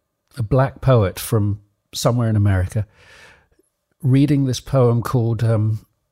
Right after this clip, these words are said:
Cadillac. I spent years trying to find this thing. I never found it. I wrote to N P R and I phoned them up and everything. It was called Pink Cadillac. And he just did this amazing, very rhythmic poem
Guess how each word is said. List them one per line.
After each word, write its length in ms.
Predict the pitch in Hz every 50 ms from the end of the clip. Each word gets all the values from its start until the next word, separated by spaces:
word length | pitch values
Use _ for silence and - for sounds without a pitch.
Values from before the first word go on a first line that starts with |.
| _ _ _ _ _ _ _ _ - -
Cadillac. 720 | - - 139 135 131 123 101 98 90 85 - - - - - - _ _ _ _ _ _ _ _ _
I 100 | - 117
spent 360 | 123 - - - 147 143 147
years 580 | 151 127 123 131 139 143 143 135 113 101 95 -
trying 240 | - - 107 98 95
to 80 | 92 98
find 360 | - - 120 117 123 113 92
this 200 | 92 90 - -
thing. 200 | - 101 98 90
I 100 | 104 120
never 320 | 123 127 131 143 - 139
found 400 | 123 - - 127 117 113 98 82
it. 120 | 78 - - _ _ - -
I 60 | 113
wrote 320 | 110 113 120 127 156 156
to 140 | - - 123
N 180 | 117 123 123 98
P 180 | - 117 113
R 240 | 107 107 113 120 120
and 100 | 110 107
I 60 | 101
phoned 420 | 95 - - - - 139 143 131 117
them 140 | 123 113 127
up 160 | 120 110 -
and 100 | 117 120
everything. 360 | 120 120 110 - 104 95 92 - - - - - - - - - - - - _ _ _
It 100 | - 147
was 120 | 156 -
called 360 | - - - 151 127 104 -
Pink 260 | - - 165 165 - -
Cadillac. 600 | - 139 139 117 104 87 78 85 - - - - _ _ _ _ _ _ _ -
And 320 | 127 123 123 110 110 98 - _ _ _ _ _ _ _
he 160 | - - - -
just 260 | - 165 147 - -
did 180 | 156 131 104
this 180 | - 127 - -
amazing, 840 | - 147 131 127 127 143 160 185 185 165 113 123 117 110 107 101 107
very 420 | - - 110 113 143 151 165 151 131
rhythmic 680 | 123 117 113 135 160 160 - 131 113 - - - -
poem 480 | - 156 147 135 110 85 71 76 82